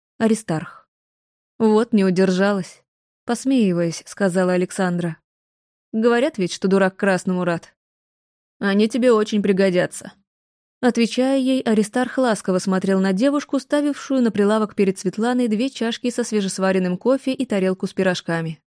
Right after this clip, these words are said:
Как только на него оглянулась жена, его взгляд сделался преувеличенно серьезным, и он добавил: "Там снегу по колено". Выезжая еще затемно из Москвы, они решили позавтракать по дороге в загородный отель, где их ждал первый рабочий день.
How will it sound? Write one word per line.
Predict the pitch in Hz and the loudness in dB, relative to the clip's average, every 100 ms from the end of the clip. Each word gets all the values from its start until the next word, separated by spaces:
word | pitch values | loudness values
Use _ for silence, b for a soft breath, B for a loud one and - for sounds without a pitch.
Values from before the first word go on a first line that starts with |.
| _ _ | _ _
Как | 220 208 | -4 0
только | 214 190 190 | 0 0 0
на | |
него | 196 196 196 | 2 4 4
оглянулась | 196 196 196 185 - | 4 4 4 0 0
жена, | 190 208 254 | 0 2 2
его | 277 254 302 | 0 -2 -4
взгляд | 247 214 226 | -2 -2 -2
сделался | 208 180 202 208 208 214 | -2 -2 0 0 -2 -2
преувеличенно | 196 196 190 190 196 | 0 2 2 0 -2
серьезным, | 202 240 254 269 175 170 156 - _ | -2 -2 -2 -2 -2 -6 -8 -14 _
и | 254 | 4
он | 254 269 | 4 6
добавил: | 220 180 175 165 165 - _ _ _ _ _ _ _ _ _ | 4 4 2 0 -6 -12 _ _ _ _ _ _ _ _ _
"Там | - 226 | 0 0
снегу | 220 208 202 | 2 2 2
по | 190 | 2
колено". | 185 180 170 165 - _ _ _ _ _ _ _ | 2 2 2 0 -8 _ _ _ _ _ _ _
Выезжая | 202 214 208 196 269 285 | 4 6 6 4 2 2
еще | 254 226 240 | 0 -2 -2
затемно | 208 220 208 175 180 | 0 0 0 -2 -2
из | 175 | 0
Москвы, | 190 196 - 262 285 | 0 0 0 0 0
они | - 226 285 | 2 2 2
решили | 262 - 254 233 | 0 -2 -2 0
позавтракать | 240 240 269 - 185 180 - | 0 0 -2 -2 -4 -4 0
по | |
дороге | 180 185 185 185 | 2 4 4 2
в | |
загородный | 175 190 180 185 180 196 | 2 2 2 0 0 -2
отель, | 208 220 170 | 0 -2 0
где | 170 180 180 | 0 2 2
их | |
ждал | 185 190 247 | 0 -2 -2
первый | - 214 202 196 | -2 -2 0 0
рабочий | 180 170 - 175 | 0 0 -2 -2
день. | 170 165 160 | -2 -2 -6